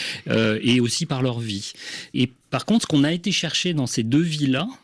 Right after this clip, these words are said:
qui sont regardées un peu au microscope, comme ça on a essayé d'enquêter, de mieux comprendre, et cetera,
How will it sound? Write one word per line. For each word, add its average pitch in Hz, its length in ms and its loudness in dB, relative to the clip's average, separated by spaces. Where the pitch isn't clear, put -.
qui - 140 -4
sont - 140 -2
regardées 120 320 0
un 123 80 -2
peu 139 120 -4
au 123 60 2
microscope, 120 600 -2
comme 113 120 -2
ça 170 140 -4
on 135 80 4
a 104 80 2
essayé 127 260 -2
d'enquêter, 120 580 -2
de 135 80 2
mieux 120 140 4
comprendre, 127 640 0
et 101 60 -4
cetera, 120 480 -2